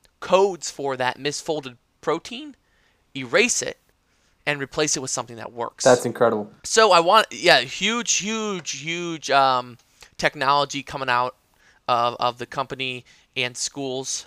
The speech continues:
Speaker 1: Uh, love to see it. And I want to mention it real quickly because I think in future studies we're gonna see, uh, the ability to unfold or, or cut out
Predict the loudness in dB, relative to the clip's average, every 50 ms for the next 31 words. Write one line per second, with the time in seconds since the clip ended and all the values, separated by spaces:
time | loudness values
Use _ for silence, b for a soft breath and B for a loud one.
0 | -12 -8 -8 -6 -6 -6 -10 -12 -14 b b b b b b b b b b b
1 | _ -16 -6 -4 -4 -4 -4 -6 -4 -2 -2 -2 0 -2 -2 -2 -4 -10 -10 -12
2 | _ _ _ _ _ _ _ -12 -10 -8 -6 -6 -8 -6 -4 -4 -4 -4 -4 -8
3 | -8 -8 -10 -10 -10 -10 -10 -10 -10 -8 -8 -10 -10 -10 _ -6 -6 -6 -6 -6
4 | -8 -8 -10 -10 _ -14 -20 _ -10 -10 -10 -10 _ -20 _ -12 -12 -12 -12 -14
5 | -16 -16 -16 -14 -10 -10 -6 -4 -4 -4 -4 -6 -8 -8 -10 -10 -8 -8 -8 -8
6 | -8 -8 -10 -10 -12 -14 -16 _ b b b b b b b b -8 -8 -6 -6
7 | -6 -8 -10 -14 -16 _ _ _ -4 -4 -2 -2 -2 -2 -2 -4 -6 -8 -10 -12
8 | -14 -14 -14 -16 -14 _ -6 -6 -6 -6 -10 -14 -10 -8 -8 -6 -8 -10 -12 -16
9 | _ _ _ _ _ _ _ _ -12 -8 -6 -6 -6 -8 -10 -10 -8 -8 -10 -12
10 | _ _ _ -10 -2 0 4 4 6 6 6 4 0